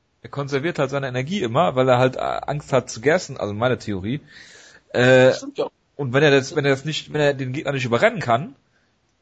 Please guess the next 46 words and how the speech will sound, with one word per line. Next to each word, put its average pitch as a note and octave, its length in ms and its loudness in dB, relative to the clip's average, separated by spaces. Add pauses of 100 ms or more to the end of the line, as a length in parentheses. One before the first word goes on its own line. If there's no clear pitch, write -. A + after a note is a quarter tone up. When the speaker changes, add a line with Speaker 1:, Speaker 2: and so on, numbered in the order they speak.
(360)
Speaker 1:
dann B2+ 140 0
verliert A3 240 -2
er C3+ 80 2
den - 60 -10
Kampf F#2+ 240 -6
halt. D2+ 120 -6
Und G#2+ 220 -18
wenn B2+ 100 -4
er, C3+ 220 0
wenn C#3 80 -4
er C#3+ 80 0
dann C#3 180 0
halt C#3 180 2
so D3+ 100 -4
reserviert B2 440 0
kämpft, E3+ 260 -2
wie D3+ 60 0
er C3 40 -2
nun A#2+ 80 -4
mal G#2+ 100 0
kämpft, A#2+ 400 -8 (320)
dann C#3 80 -2
sind G#3+ 120 -6
die D4 80 2
Kämpfe B2+ 300 0
von A2+ 180 -6
Hector G#2+ 220 -4
Lombard, G2 320 -6
äh, D2+ 220 -4 (260)
nun G2 240 -14
mal G2 140 0
so. F2+ 280 -8
Ja, G2+ 140 0
gut, G#2+ 240 -8
super C3 200 0
Aussage C3 400 4
von G#2+ 160 -10
mir G#2 120 -6
wieder. B2 280 0 (320)
Aber, B2 580 4
ähm, A#2 460 0 (120)
Mister B2 360 -4
Obvious, C#3+ 600 -4
äh, D3+ 760 -4
äh, C#3+ 40 -8
ja. A#2+ 360 0